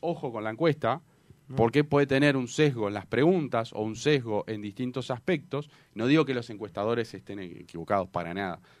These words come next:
Speaker 1: Digo que la herramienta de la encuesta hay que ver bien cuál era la pregunta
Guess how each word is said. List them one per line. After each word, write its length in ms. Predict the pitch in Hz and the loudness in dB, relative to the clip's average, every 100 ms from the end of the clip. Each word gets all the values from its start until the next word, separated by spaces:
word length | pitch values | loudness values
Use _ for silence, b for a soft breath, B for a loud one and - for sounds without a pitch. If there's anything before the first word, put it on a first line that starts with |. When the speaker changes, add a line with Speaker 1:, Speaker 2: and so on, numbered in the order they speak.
| - | -6
Speaker 1:
Digo 360 | 120 113 90 | -4 -2 -4
que 180 | 87 82 80 | -8 -12 -8
la 160 | 90 | -4
herramienta 680 | 90 98 120 139 107 92 85 _ - | -2 -2 0 0 -2 -6 -10 _ -12
de 140 | 90 | -10
la 80 | 92 | -8
encuesta 400 | 95 135 123 101 | -4 -2 -2 -6
hay 60 | |
que 100 | 95 | -4
ver 160 | 101 104 | -4 -4
bien 200 | 113 113 | -6 -8
cuál 200 | - 107 | -4 -2
era 100 | 107 | 2
la 100 | 117 | 2
pregunta 560 | 127 151 156 147 151 165 | 4 6 4 2 -2 -4